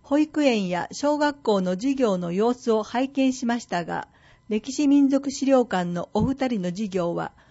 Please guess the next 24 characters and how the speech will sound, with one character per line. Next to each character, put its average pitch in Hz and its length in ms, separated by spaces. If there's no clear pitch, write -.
大 202 140
人 262 260
が 254 120
聞 254 240
い 240 60
て 233 120
も 185 240
楽 240 240
し - 160
く 165 180
興 269 240
味 269 140
深 262 320
い 190 100
お 185 60
話 220 400
で 190 120
し 190 100
た。 - 200
話 254 160
術 208 300
や 170 240
構 247 240
成、 214 360